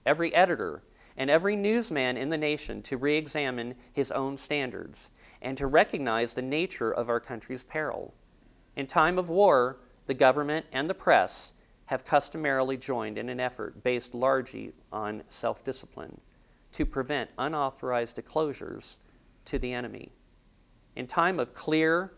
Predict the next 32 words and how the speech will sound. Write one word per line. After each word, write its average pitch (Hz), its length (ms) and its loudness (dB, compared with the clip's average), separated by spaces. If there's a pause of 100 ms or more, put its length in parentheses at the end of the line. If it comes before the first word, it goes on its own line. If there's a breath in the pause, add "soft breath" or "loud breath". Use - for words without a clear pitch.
and 113 140 -8
present 143 420 0
danger, 147 560 -4 (500 soft breath)
the 131 80 -6
courts - 500 4
have 120 140 -6
held 120 360 2
that 110 180 -2
even 165 300 -4
the 139 80 -6
privileged 151 580 0
rights 110 440 0 (280 soft breath)
of 131 140 -2
the 131 80 0
First 139 340 0
Amendment 139 440 -4 (360 soft breath)
must 135 680 2 (340)
yield 127 440 0
to 131 120 8
the 117 100 2
public's 120 480 2
need 117 300 -4
for 117 140 -8
national 104 440 -8
security. - 600 -10 (520)
Really? 113 340 -6 (1600 loud breath)
Today, 175 360 8
no 170 200 8
war 165 320 10
has 147 180 2
been 143 140 -4
declared, 113 560 -2